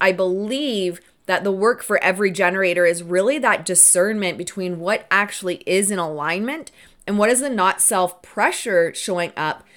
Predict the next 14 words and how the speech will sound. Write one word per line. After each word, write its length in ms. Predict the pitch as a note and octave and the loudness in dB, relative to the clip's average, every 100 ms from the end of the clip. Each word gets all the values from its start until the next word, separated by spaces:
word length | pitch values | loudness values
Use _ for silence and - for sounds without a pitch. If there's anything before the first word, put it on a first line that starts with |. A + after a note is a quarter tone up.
| _ | _
likely 480 | - F#3+ G#3 G#3+ G#3 | -4 0 0 2 -2
from 320 | G#3+ F#3+ E3+ | -2 -4 -4
fear. 580 | D#3+ - E3 D3 F2 - _ _ _ | -6 -10 -10 -8 -10 -12 _ _ _
And 240 | - F3+ G3 | 0 0 0
how 200 | G#3+ A3 | -2 -2
can 160 | B3 | -2
you 80 | C4 | -8
come 200 | C4 A3+ | -6 -6
into 440 | G#3 G3+ A#3+ F3+ E3 | -4 -4 -6 -8 -10
deeper 360 | F#3+ G#3 G#3 | -10 -6 -4
connection 840 | F#3+ E3+ F3 F#3 A#3+ - F#3 E3+ E3 | -4 -8 -6 -4 -4 -6 -8 -8 0
with 240 | F3 E3+ | -2 0
your 100 | E3+ | -6
body? 560 | D3+ C#3+ C#3+ - G#2 | -4 -6 -6 -8 -16